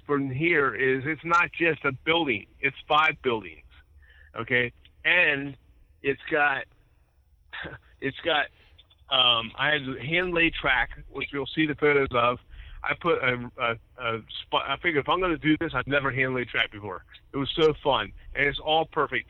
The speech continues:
I, I mean, the templates to do it made it perfect, but, you know, I took my time with it, and it looks, it looked aw-, awesome. The train car runs on it without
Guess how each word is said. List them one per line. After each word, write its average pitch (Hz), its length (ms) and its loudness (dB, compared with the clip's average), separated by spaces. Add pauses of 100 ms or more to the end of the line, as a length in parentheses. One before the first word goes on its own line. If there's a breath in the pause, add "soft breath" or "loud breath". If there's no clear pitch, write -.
(140)
I, 131 240 -6
I 131 80 -14
mean, 131 240 -10 (160)
the 127 140 -4 (120)
templates 165 360 0 (100)
to 139 140 -8
do 156 240 0
it - 240 -2
made 147 220 2
it 135 120 -4
perfect, 147 380 -2 (580 soft breath)
but, 123 280 4 (380)
you 127 120 4
know, 120 80 6
I 110 260 2
took 202 140 -8
my 151 100 -2
time 143 640 2 (120)
with 139 220 0
it, 139 140 4 (120)
and 123 120 -2
it 110 100 -8
looks, 156 180 0 (260)
it 139 360 -4
looked 147 300 -4
aw-, 135 260 0
awesome. 131 460 0 (240 soft breath)
The - 80 -10
train 156 440 2 (140)
car 139 320 4
runs 135 380 -2
on 135 120 -2
it 127 120 -2
without 120 300 2